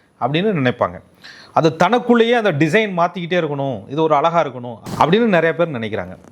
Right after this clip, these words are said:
ஆனா கன்னி ராசிக்காரர்கள் அந்த புதனுடைய அம்சமாக இருக்கு. இவங்க ராசிக்கு குரு கூட பாதகாதிபதியா வர்றார். நாலுக்குடைய சதுர்கேந்திராதிபதி, ஏழாம் இடத்து கேந்திராதிபதியா வர்றார். ஆட்சி பெறும்போது கூட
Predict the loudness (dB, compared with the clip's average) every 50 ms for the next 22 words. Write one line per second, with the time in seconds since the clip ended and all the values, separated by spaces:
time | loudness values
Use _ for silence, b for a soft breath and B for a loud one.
0 | -20 -12 -4 -2 0 0 0 0 0 0 0 2 2 2 2 2 0 -2 -6 -4
1 | -4 -2 -2 -2 -4 -2 -2 -2 0 0 -2 -2 -2 0 2 2 2 0 0 -2
2 | -2 -2 -4 -6 -4 -6 -2 0 0 0 0 -2 -4 -4 -8 -12 -16 -16 -16 _
3 | _ -14 -10 -6 -2 0 2 2 2 0 0 -2 -6 -6 -6 -6 -4 -2 0 0
4 | 0 0 0 0 0 0 0 2 2 2 2 2 0 0 0 0 -2 -4 -8 -6
5 | -4 -4 -4 -2 -2 -4 -4 -2 -2 -2 -2 -2 -2 -6 -8 -8 -4 -4 -4 -4
6 | -6 -6 -6 -6 -4 -2 -4 -4 -2 0 0 0 0 0 -4 -10 -10 -12 -12 -16
7 | B B B B B B 2 4 4 2 0 0 -2 -2 -2 -2 -2 -2 -2 0
8 | 2 2 0 0 0 -4 -8 -6 -4 -4 -4 -2 -2 -4 -2 0 2 4 4 4
9 | 2 2 0 4 4 4 2 2 0 0 2 2 0 0